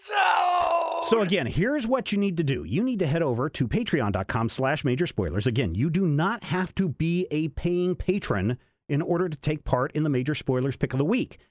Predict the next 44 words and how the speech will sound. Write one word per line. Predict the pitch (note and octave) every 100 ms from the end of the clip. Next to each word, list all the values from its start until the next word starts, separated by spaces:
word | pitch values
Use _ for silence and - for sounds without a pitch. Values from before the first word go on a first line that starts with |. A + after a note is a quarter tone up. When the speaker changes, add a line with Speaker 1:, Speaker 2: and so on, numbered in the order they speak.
| _ A#2
Speaker 2:
You | B2
can | D3
go | B2 A#2+
over | E3+ D#3+
there | D#3+ D#3+
right | A#2 A2+
now. | C3 C#3+
It's | B2+
a | -
free | E3+ F3
post. | - C#3+ -
You | G#2+
can | G2 F#2
click | G3 D#3+
on | D#3+
it. | D#3+
You | B2
can | A2 A2
look | E3 D#3+
at | D3+
it. | C#3 - _ _
Then | C#3+ D3
you |
can | C3+ C3
use | A#2
the | G#2
comment | - G3 F3+ D#3
section | E3 C#3 C#3+
and | A#2+
let | A#2+
us | G#2+
know | G2 G#2+
which | E3 F#3
of |
those | D3+ C#3 - - -
comics | D3+ D3 -
on | C#3
the | A2+
list | C#3 D#3 C#3
you | B2+
want | B2+
us | G2+
to | A2
review. | G#2+ A2+ G#3+ G#3+